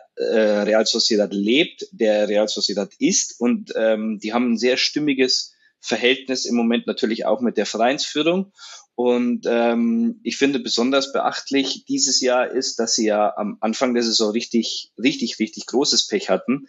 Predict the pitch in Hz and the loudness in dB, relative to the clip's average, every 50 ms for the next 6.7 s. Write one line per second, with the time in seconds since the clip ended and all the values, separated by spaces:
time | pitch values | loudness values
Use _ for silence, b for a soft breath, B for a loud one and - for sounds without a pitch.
0 | B B B B B B B - 110 110 110 110 113 - - - 117 113 - - | B B B B B B B -4 -2 2 2 2 2 0 -2 -2 -2 0 0 0
1 | - - - 127 - 131 131 - - - 139 180 190 - - 127 120 127 127 135 | 0 0 -2 -2 2 2 2 2 2 2 2 2 0 0 -2 0 2 2 2 2
2 | 156 175 170 170 143 135 135 127 120 - 123 120 123 131 131 123 120 113 - - | 2 0 -2 -2 0 0 0 0 0 2 2 2 2 2 2 2 2 0 0 -2
3 | 110 110 107 - - 117 120 113 - - 120 156 165 - 143 - - - 123 120 | -4 -4 -4 -2 -2 0 2 0 0 -2 -2 -2 0 0 0 0 0 -2 -2 0
4 | - 113 113 123 - - - - 113 113 110 104 98 110 107 117 120 120 110 117 | 2 2 2 2 0 -4 -6 -2 2 2 2 2 2 2 2 2 0 0 0 0
5 | - 107 104 110 110 - 104 104 98 104 - - - - - - 123 117 - 110 | 2 2 2 2 0 0 -2 -4 -4 -2 -2 -2 -2 -2 0 0 0 0 0 -2
6 | 104 110 113 113 104 - 101 107 113 120 117 117 117 | 0 0 2 2 2 2 2 2 4 2 2 0 -2